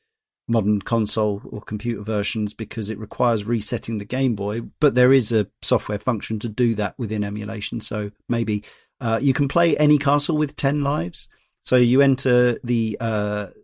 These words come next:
there's an extra lives password, which is, uh, candle, candle, heart, heart, which, yeah, gives you ten lives to start with. So normally you'd start the game, but what you can do is you can start playing at,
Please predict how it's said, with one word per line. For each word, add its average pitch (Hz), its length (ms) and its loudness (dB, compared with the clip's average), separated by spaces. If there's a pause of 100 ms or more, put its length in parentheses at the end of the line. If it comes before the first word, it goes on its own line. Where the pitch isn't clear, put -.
(280)
there's 113 260 -2
an 123 60 4
extra - 320 -2
lives 107 340 -2
password, 104 800 -6
which - 320 -8
is, 98 440 -6
uh, 98 240 -6
candle, 107 300 -2
candle, 104 320 -4
heart, 101 300 -2
heart, 98 380 -6 (400)
which, - 640 -2 (360)
yeah, 110 300 2
gives 120 220 2
you 120 360 2 (200)
ten 135 180 4
lives 120 300 2
to 113 60 -6
start 110 340 0
with. 101 300 -10
So - 180 -2
normally 117 320 2
you'd 104 160 -2
start 120 400 0
the 104 60 -12
game, 101 340 -6 (280)
but 127 60 -4
what 123 140 0
you 107 80 -6
can 113 180 -2
do 147 180 6
is 113 300 0 (480)
you 117 100 0
can 113 180 -2
start 123 360 2
playing 110 500 -2
at, 101 380 -8